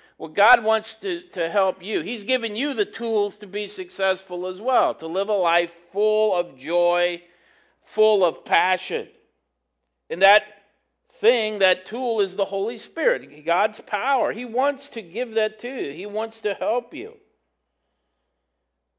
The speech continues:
Not to disappoint him. God gives us power to live a life of victory, to refuse to tap into that power that God wants to display through all of us.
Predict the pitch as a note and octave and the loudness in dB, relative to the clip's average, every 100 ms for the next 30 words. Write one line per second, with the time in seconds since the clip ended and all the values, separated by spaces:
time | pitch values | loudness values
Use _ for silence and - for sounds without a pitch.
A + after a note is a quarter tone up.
0 | _ _ A#2 D3+ F#3 A#3+ - G#3 A3+ A3 | _ _ -18 -2 0 0 -2 -2 -2 -2
1 | A3 A3 A3 A#3+ G3 D3+ C#3 F#3 C4+ A#3+ | -6 -6 -4 -4 -6 -10 0 6 6 4
2 | A#3 A#3+ F#3 A3 - - G#3+ A#3 C4 G#3+ | 2 2 2 -2 -2 0 2 6 6 6
3 | F3 - F3+ G3 A#3+ B3 G#3 G3 G3+ G3 | 2 -2 -10 2 2 2 2 2 0 -2
4 | E3 D#3 A3+ D#4+ - A3+ D3 G2+ - _ | -16 -8 -6 -6 -6 -4 -4 -4 -12 _
5 | _ _ _ _ _ _ _ - A#3+ B3 | _ _ _ _ _ _ _ -4 -2 -2
6 | A3+ C4 D4 E4 B3 B3 - C4 C4 C#4 | -4 -4 -2 -2 -2 -8 4 4 6 2
7 | E4 D#4 C4 B3+ - C#4+ D4 D#4+ D#4+ B3 | 0 4 4 4 -6 0 4 8 10 10
8 | F#3 G3+ A3 F#3+ A3+ C4+ C4+ C4 C4+ - | 8 6 0 2 6 6 6 2 0 -2
9 | - F#3+ G3+ - - A#3+ B3+ D4 C#4 F#3+ | -10 -4 -6 -6 -14 -2 4 6 6 4
10 | F3 F#3 F#3+ G3+ A3+ C#4+ D4 A#3+ D3+ B2+ | -2 -2 -2 4 6 8 8 6 2 -2
11 | B2 - - | -6 -8 -20